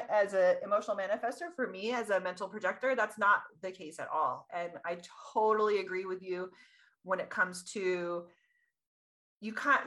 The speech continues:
you can explain the feeling, but it's like, because I have, uh, environmental authority. So there's a whole bunch of stuff I'm supposed to go through before I make a decision.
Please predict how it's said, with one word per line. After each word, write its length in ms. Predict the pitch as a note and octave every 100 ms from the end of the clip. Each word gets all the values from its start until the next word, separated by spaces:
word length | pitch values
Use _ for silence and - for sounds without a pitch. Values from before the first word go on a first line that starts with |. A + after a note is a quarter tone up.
| A#3
you 80 |
can 140 | A3+ B3+
explain 440 | A3 - B3 B3+
the 80 | C4
feeling, 560 | C4 C4 C4 C#4+ D#4+ D4
but 100 | A#3
it's 180 | G#3+ -
like, 180 | G#3 F#3+ - _ _ _ _ _ -
because 200 | B3 B3+
I 80 |
have, 260 | C4+ C#4 B3 A3+ - -
uh, 280 | G#3+ G#3 G3+ G3+
environmental 560 | A#3 B3 C#4 G4+ C#4+ G#3
authority. 500 | G#3+ G3+ E3+ D#3+ F3
So 240 | A3 B3
there's 200 | D#4+ D4+
a 40 | D#4+
whole 280 | D#4+ E4
bunch 200 | D4+ D#4
of 120 | C4 A3
stuff 300 | - G#3 G3
I'm 180 | F#3+ B3+
supposed 260 | B3 G3+ -
to 80 |
go 140 | F3+ F3
through 200 | F#3 F3+
before 320 | F3 F3 F3
I 100 | F3+
make 200 | F#3 F3
a 40 |
decision. 540 | F#3 - F#3 G3 B3